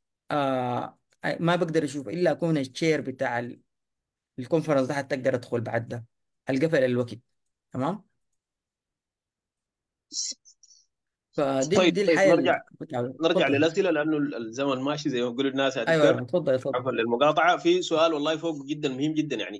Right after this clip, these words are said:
Speaker 2: كمية من الناس يمكن يكون سألوه. آه، دي دعوة برضو إن شاء الله حيكون في محاضرة عن، آه، في لقاء إن شاء الله برزنتيشن عن، آه، كيفية نشر الأوراق العلمية بصورة كاملة من الألف للياء.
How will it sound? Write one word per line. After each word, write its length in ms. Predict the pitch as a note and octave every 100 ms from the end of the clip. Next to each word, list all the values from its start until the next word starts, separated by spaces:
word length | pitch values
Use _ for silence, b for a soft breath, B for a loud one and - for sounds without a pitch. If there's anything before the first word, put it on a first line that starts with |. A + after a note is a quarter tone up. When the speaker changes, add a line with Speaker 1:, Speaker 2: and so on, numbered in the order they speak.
| -
Speaker 2:
كمية 200 | B2+ D3+
من 100 | C3+
الناس 280 | C3 C3+ C#3
يمكن 220 | B2+ B2+
يكون 220 | B2 C3
سألوه. 460 | A#2 G2+ C3+ F#3 - _ _ _ _ _ -
آه، 220 | A#2 A#2+
دي 120 | B2+
دعوة 220 | E3+ F3+ E3
برضو 260 | F#3 E3
إن 60 | C#3+
شاء 160 | D#3
الله 160 | D#3 D3
حيكون 300 | D3 B2 D#3
في 60 | D3
محاضرة 400 | C#3 D3 C3+ A#2
عن، 260 | A2 A2
آه، 240 | G#2 G2 F#2 _ _ _ _
في 60 | C#3+
لقاء 280 | D#3 F#3 C#3+
إن 40 |
شاء 140 | B2 B2+
الله 120 | A#2
برزنتيشن 600 | G#2+ G#2+ A2 B2+ B2 A2+
عن، 260 | A2 G#2 G#2
آه، 340 | G2 F#2+ G2 - - C#2+ - -
كيفية 320 | G#2 B2+ A#2
نشر 200 | A#2 A2+
الأوراق 360 | G2+ F#2+ B2 A#2
العلمية 400 | G#2 A2+ C3 D#3
بصورة 300 | A#2+ C#3 B2
كاملة 340 | A#2+ A#2+ D3
من 140 | C#3+ A2+
الألف 300 | A2+ B2 A#2+
للياء. 360 | G#2 C#3 -